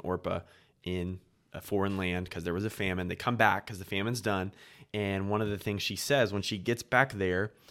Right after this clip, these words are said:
um, with Ruth and the people that recognize her, they're like, "Is this Naomi? This is Naomi." But she says this in verse twenty of chapter one.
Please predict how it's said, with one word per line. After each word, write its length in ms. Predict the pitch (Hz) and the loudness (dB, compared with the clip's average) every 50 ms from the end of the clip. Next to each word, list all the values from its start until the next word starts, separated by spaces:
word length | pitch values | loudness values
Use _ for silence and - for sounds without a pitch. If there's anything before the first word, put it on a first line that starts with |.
| - - - - - | -20 -20 -20 -8 -4
um, 520 | 98 98 95 92 87 85 82 87 87 85 - - - | 0 2 2 2 2 2 0 -2 -2 -4 -8 -12 -8
with 300 | - 92 104 110 117 - | -2 2 4 4 4 4
Ruth 340 | - 110 117 110 104 98 - | 4 6 8 8 8 6 2
and 140 | 90 95 95 | 0 0 -2
the 40 | 90 | -2
people 520 | - 110 104 - 101 101 98 98 - - - - | -2 -4 -4 -2 0 0 2 0 -2 -4 -4 -2
that 180 | 98 92 80 | 0 0 2
recognize 380 | 90 107 110 - 107 98 95 - | 2 0 0 0 -2 -2 -2 -2
her, 80 | 113 | -2
they're 120 | 104 110 107 | -2 -2 -2
like, 220 | 101 107 107 - | -2 -2 -2 -2
"Is 120 | 120 113 - | -4 -2 -2
this 200 | 151 156 - 170 | -2 -2 0 0
Naomi? 460 | 160 151 147 147 156 165 170 170 170 | 2 2 2 2 2 2 2 2 2
This 160 | 170 165 - | 0 -2 -4
is 60 | - 165 | -4 -2
Naomi." 460 | 156 147 156 165 175 160 131 110 - - - - - - - - | -2 0 0 0 0 0 0 -2 -4 -8 -14 -16 -16 -16 -12 -4
But 160 | - 101 - - | -2 -2 0 0
she 140 | - 117 | -2 -2
says 220 | 110 - 107 101 95 | 0 0 0 2 2
this 200 | 107 104 - - | 2 0 0 -2
in 80 | 95 | -4
verse 220 | 90 90 92 87 - | -6 -6 -8 -8 -10
twenty 360 | - - 98 92 90 87 85 | -12 -10 -8 -6 -6 -6 -6
of 60 | 80 - | -8 -8
chapter 240 | - 95 85 - 82 | -8 -8 -6 -6 -6
one. 180 | 85 90 90 | -8 -8 -8